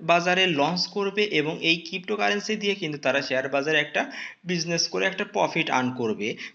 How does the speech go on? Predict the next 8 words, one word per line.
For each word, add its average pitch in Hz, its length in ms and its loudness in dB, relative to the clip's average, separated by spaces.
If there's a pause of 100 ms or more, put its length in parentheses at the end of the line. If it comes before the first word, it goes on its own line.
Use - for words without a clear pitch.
(140)
তো 175 320 4 (180)
তারা 196 220 8
যদি 226 500 2
একটা 160 340 4
ক্রিপ্টোকারেন্সি 220 840 0
এভাবে 151 440 4
লঞ্চ 147 580 2
করে, 160 500 4